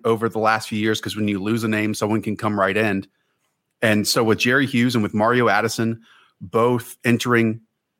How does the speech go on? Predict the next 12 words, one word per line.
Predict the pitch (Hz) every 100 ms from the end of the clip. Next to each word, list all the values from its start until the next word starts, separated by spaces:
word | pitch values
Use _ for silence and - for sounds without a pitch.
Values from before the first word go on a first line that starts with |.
| -
expiring | 98 - 117 120 113
contract | 110 113 117 117 113
seasons, | - 131 98 92 - - _ -
now | 104
you | 123 117
add | 104
Gregory | 117 123 117
Rousseau | 113 - 120
and | 107
Carlos | 113 113 107
Basham, | 104 104 - 117 95
who | 110 107